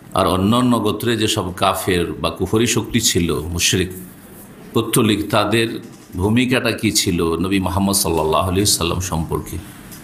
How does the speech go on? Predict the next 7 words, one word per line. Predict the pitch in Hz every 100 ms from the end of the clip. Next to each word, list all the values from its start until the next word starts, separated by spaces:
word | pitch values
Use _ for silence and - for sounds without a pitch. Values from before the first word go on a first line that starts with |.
| - - -
সাহাবায়ে | 127 127 135
কেরামদের | 131 127 127
সম্পর্কে | 120 113 107 104
জেনেছি, | 101 98 95 95
যারা | 92 90 85 - - - - - - -
দুর্বল, | 113 110 98 92
অসহায়, | 95 - 95 90 80